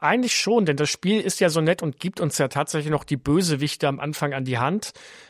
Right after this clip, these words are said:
nämlich das Protektorat. Das sind eigentlich die Herrscher von Arcadia und das ist wirklich so ein Gehirnwäscheverein mit ihrem großen Anführer,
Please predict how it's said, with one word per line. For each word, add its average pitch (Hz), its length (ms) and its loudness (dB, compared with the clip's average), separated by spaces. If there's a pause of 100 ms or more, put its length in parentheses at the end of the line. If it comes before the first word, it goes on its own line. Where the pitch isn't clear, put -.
(120)
nämlich 143 340 0
das 147 160 0
Protektorat. 139 1000 0 (500)
Das 139 140 -4
sind 160 160 -2
eigentlich 160 340 0
die 151 240 0
Herrscher 143 380 0
von 135 240 -6
Arcadia 139 540 0
und 151 120 -2
das 135 80 -2
ist 135 120 -6
wirklich 147 240 -4
so 151 120 -2
ein 135 260 -2
Gehirnwäscheverein 131 1400 -2 (320)
mit 135 220 -4
ihrem 135 640 -4
großen 156 600 -2
Anführer, 147 880 -2